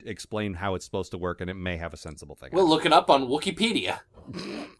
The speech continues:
Speaker 1: I love that it's called Wikipedia. Uh, let's see, she says,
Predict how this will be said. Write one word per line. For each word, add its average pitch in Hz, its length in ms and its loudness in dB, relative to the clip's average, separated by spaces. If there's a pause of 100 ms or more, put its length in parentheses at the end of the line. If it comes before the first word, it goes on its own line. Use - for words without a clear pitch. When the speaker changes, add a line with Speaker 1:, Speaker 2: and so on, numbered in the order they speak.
(320)
Speaker 1:
I - 100 -6
love 123 240 2
that 104 100 0
it's 101 100 -2
called 82 240 -8
Wikipedia. 65 540 -18 (680)
Uh, 117 480 4
let's 104 160 -6
see, 98 80 -6
she - 160 -8
says, 98 280 -4